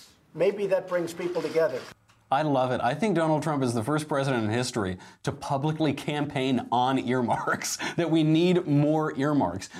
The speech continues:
Speaker 2: The reason this sounds a little strange, an earmark is pork barrel spending is what they call it, right? And it says, "Well, if you come over on this, uh, piece of legislation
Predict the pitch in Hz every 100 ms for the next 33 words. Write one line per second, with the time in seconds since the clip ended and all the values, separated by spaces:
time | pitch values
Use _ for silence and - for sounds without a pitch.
0 | - 147 165 233 285 262 262 170 147 139
1 | 120 - 98 101 180 247 180 131 123 95
2 | - 175 165 156 139 120 - 104 92 78
3 | 82 98 87 90 80 78 98 107 - -
4 | - 120 120 127 131 165 170 160 156 -
5 | - 117 175 226 208 175 160 143 151 147
6 | 123 113 110 107 135 135 - - _ -
7 | 101 123 113 104 107 95 95 104 98 104
8 | 101